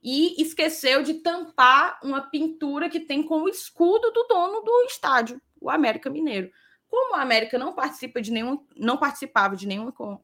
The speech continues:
competição da conmebol, é, não podia, né, sair na transmissão o escudo deles. Por isso, o Atlético foi punido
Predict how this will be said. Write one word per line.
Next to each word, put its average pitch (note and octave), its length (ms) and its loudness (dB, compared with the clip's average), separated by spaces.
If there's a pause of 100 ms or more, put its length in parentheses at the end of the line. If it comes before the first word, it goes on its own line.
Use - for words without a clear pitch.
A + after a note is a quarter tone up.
(120)
competição F#3+ 420 -10
da F3+ 120 0
conmebol, F#3 680 0 (460)
é, G3+ 360 0
não C#4+ 160 2
podia, B3+ 520 6
né, G3 260 -2
sair A#3 320 8
na A3 140 0
transmissão G#3 540 -8
o A3 40 -6
escudo A#3+ 320 -10
deles. A3 220 -2
Por D4+ 180 -2
isso, C#4 440 -2
o C#4 40 -2
Atlético A#3+ 400 -4
foi A#3 120 -2
punido A#3+ 680 -2